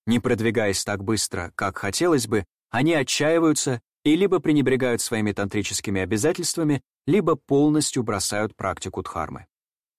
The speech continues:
Можно спросить, почему тибетские мастера передают посвящение высшей йога-тантры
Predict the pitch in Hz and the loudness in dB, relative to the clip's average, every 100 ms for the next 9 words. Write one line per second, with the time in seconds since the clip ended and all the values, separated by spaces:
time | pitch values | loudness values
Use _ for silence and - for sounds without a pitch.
0 | _ _ _ _ _ _ _ _ _ _ | _ _ _ _ _ _ _ _ _ _
1 | _ - 196 190 - 165 - 104 - - | _ -2 0 0 0 -2 -2 -4 -6 -18
2 | _ _ _ - 151 - 165 202 196 160 | _ _ _ 0 2 2 2 2 2 2
3 | 151 - 135 120 120 - 127 143 143 127 | 2 2 2 2 2 0 -2 0 2 2
4 | 117 120 110 107 - 107 - 104 98 95 | 2 2 0 -4 -4 -4 0 0 0 0
5 | 101 - 101 101 101 135 156 151 | -2 0 0 0 0 0 0 -2